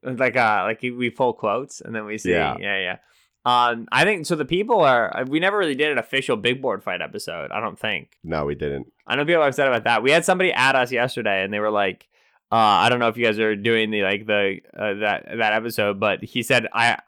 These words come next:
Speaker 1: I wanna ask the question I ask every year, which is who's the worst player that will be drafted in the first round and which team will take him?" Which,
Speaker 2: Hmm.
Speaker 1: warranted question. Isaiah Wilson, tackle out of Georgia,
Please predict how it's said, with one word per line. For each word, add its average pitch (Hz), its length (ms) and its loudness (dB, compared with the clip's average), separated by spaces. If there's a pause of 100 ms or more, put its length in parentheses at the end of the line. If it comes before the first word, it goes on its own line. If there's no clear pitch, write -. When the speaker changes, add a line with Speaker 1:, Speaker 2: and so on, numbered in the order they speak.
(220)
Speaker 1:
I 120 80 0
wanna 127 240 4
ask 120 180 2
the 123 60 -6
question 120 320 0
I 110 60 0
ask 113 220 0
every 110 220 -2
year, 101 400 0 (240)
which 120 240 0
is 117 160 0
who's 131 220 0
the 127 120 2
worst 117 380 0
player 110 340 2
that 104 280 0
will 113 140 -4
be 113 120 -4
drafted 107 460 0
in 104 80 -6
the 104 80 -6
first 104 260 -4
round 104 240 -2
and 92 80 -6
which 104 180 -4
team 104 200 -6
will 95 80 -6
take 98 320 -4
him?" 50 240 -14 (680)
Which, - 640 -2 (600)
Speaker 2:
Hmm. 80 200 -8
Speaker 1:
warranted 127 440 0
question. 123 560 -2 (600)
Isaiah 127 460 4
Wilson, 139 640 0 (320)
tackle 139 320 0
out 131 100 2
of 123 120 0
Georgia, 147 560 0